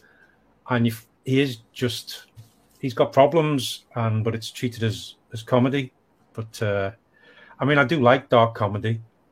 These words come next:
I do like gore. I do, well, not, not as much as I used to, but, but I, so I do, as I say, I do enjoy S-, Slither and Super, uh, and the other films as well. I've enjoyed lots of the films he's written as well, which,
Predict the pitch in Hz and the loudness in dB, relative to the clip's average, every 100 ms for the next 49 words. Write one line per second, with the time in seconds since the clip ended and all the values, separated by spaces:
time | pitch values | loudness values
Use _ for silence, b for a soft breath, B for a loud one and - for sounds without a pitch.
0 | - 110 127 104 113 113 117 107 110 110 | -12 -2 0 2 0 0 0 2 2 0
1 | 110 - 117 113 113 107 123 _ _ 143 | -2 -6 -4 -4 -4 -4 -6 _ _ -4
2 | 113 113 107 95 104 113 - 95 95 98 | -2 -4 -6 -8 -4 -6 -6 -12 -12 -14
3 | b b b b b 123 123 120 - 131 | b b b b b 0 0 -2 4 6
4 | 131 127 165 156 139 123 120 131 135 127 | 8 6 2 0 -2 -2 0 2 2 0
5 | 139 120 110 120 123 120 - _ - - | 0 0 2 4 4 2 -6 _ -14 -14
6 | - 123 131 123 131 120 120 - 117 110 | -6 0 4 4 4 0 -2 -2 -2 0
7 | 107 - _ _ b b b _ 110 98 | 0 -2 _ _ b b b _ -4 -2
8 | 92 98 113 107 101 98 98 - _ 123 | -2 -6 -6 -6 -4 -6 -8 -12 _ 0
9 | 117 113 120 110 98 107 113 120 160 156 | 0 2 2 4 4 4 6 6 6 6
10 | 120 b b b 127 110 113 110 120 113 | 4 b b b -4 -4 -6 2 4 4
11 | 101 92 101 - 127 113 127 135 127 - | 2 -2 -4 -4 -2 2 4 4 2 -4
12 | - | -12